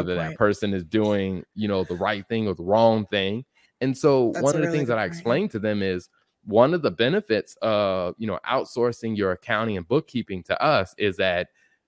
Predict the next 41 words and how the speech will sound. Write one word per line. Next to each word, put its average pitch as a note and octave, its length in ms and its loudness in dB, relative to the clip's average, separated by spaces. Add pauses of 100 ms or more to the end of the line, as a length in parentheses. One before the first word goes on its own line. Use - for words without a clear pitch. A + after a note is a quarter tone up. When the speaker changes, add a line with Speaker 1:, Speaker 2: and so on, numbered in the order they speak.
(120)
Speaker 1:
we D#3 240 2
already C3 300 2
have A2 380 2
internal F#2+ 460 -2
processes F2+ 920 -2
and F#2 200 -2
we A2+ 140 0
already A2 340 2
have A2 360 0
layers G2+ 600 0
of F#2 240 -2
reviews, G2 640 -2 (340)
and E3 380 0 (200)
we're D3 220 6
already F#3+ 400 0
working B2 560 0
with G#2+ 160 0 (160)
other C#3+ 300 2
law A#2 300 4
firms. F#2+ 500 -2
So F#2+ 320 2 (200)
we G3 220 2
can A2+ 420 -2
give D3 280 4
you A2+ 240 -4
insights A2+ 640 -4
on G2 100 -4
what G2+ 160 -2
some A#2 240 -2
of G2 80 -4
the F#2 80 -4
best F2 340 -4
practices G2+ 640 -2
are. F2+ 160 0
Now, F2+ 220 -2 (280)
we're C3+ 120 8
not C#3+ 220 4
gonna G#2+ 180 2
tell B2+ 300 6
you, G#2 320 0
"Hey, F#2+ 500 2